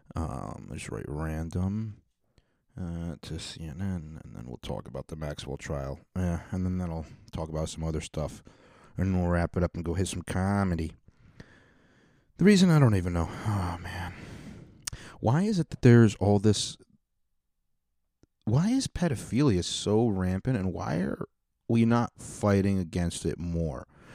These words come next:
Like, now we're hearing about it a lot more, right? Like, this guy pretty much got charged for something, but there's not really a lot of outrage. Um, the Maxwell trial's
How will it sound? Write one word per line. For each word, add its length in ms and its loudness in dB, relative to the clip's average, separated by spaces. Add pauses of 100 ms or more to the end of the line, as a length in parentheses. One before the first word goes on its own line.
(200)
Like, 280 0 (120)
now 400 4
we're 220 6
hearing 400 4
about 260 0
it 80 4
a 60 4
lot 420 2
more, 340 -4
right? 300 -2 (840)
Like, 160 -2
this 180 2
guy 240 -2
pretty 240 -4
much 220 -4
got 180 -4
charged 380 0
for 240 -14
something, 560 -6 (840)
but 180 -4
there's 160 0
not 120 4
really 220 6
a 60 6
lot 140 2
of 60 2
outrage. 680 -2 (600)
Um, 500 -2
the 100 -4
Maxwell 460 0
trial's 400 0